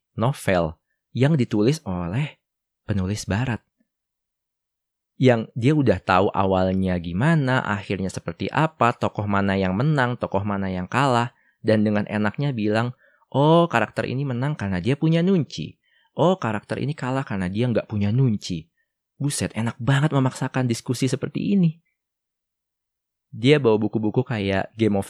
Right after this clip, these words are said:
Thrones, yang akhirnya dia ganti namanya menjadi Game of Nunci. Dia bawa Pride and Prejudice, dia bawa Sherlock Holmes yang menurut dia menguasai nunci dengan sangat baik.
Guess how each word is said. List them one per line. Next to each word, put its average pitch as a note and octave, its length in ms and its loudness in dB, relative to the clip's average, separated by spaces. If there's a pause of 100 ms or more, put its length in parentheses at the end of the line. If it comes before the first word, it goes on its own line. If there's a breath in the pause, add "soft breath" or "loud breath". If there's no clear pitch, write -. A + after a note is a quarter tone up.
Thrones, G#2+ 400 0
yang G2+ 240 0
akhirnya G2 480 -2
dia F#2 160 2
ganti G#2 400 0
namanya F#2+ 400 0
menjadi F#2 320 0
Game F#2 240 0
of F2+ 160 -4
Nunci. G#2 640 0 (240)
Dia F#2+ 240 0
bawa F#2 320 2
Pride F#2 240 2
and G2 160 -8
Prejudice, G2+ 720 0
dia F#2 180 -2
bawa F2+ 240 -2
Sherlock F2+ 480 -4
Holmes B2 320 2
yang F#2 160 -4
menurut F#2+ 320 -4
dia F#2+ 240 0
menguasai F#2 800 -2
nunci F#2+ 320 -4
dengan F#2 240 -4
sangat G2 320 -8
baik. G#2 400 -4